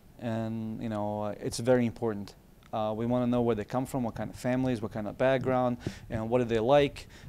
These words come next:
And tho-, and, you know, and when you take all those things, then you can start to see how, how is that coming together as in, in a, in a team setting. If you, if you know as much as you should know from, from each of your player, then you can take the,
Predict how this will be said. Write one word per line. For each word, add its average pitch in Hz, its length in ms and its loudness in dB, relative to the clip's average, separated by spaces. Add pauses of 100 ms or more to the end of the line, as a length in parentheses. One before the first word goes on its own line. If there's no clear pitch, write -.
And 113 80 -6
tho-, 123 120 4
and, 123 200 -2
you 117 60 -6
know, 113 100 -2
and 113 260 -6
when 117 100 -2
you 113 60 -2
take 135 240 0
all 127 140 6
those 120 200 0
things, 139 260 0
then 131 180 2
you 127 60 0
can 120 140 -6
start 127 280 2
to 113 40 -6
see 131 220 0
how, 123 240 2
how 123 200 2
is 120 100 0
that 117 140 -2
coming 123 220 -2
together 117 340 0
as 110 140 -2
in, 120 160 -8
in 120 140 -6
a, 117 40 -4
in 117 160 -4
a 110 40 -4
team 127 260 0
setting. 98 380 -4 (420)
If 117 180 -8
you, 120 260 2
if - 140 -6
you 131 80 4
know 143 300 6
as 113 100 2
much 127 240 -2
as 110 220 -6 (260)
you 120 120 -2
should 117 180 -6
know 123 180 2
from, 82 220 -10
from 117 220 -6
each 131 200 0
of 113 80 -4
your 110 100 -4
player, 127 420 2
then 123 320 2 (260)
you 120 100 -2
can 123 120 -2
take 120 240 -2
the, 104 100 -8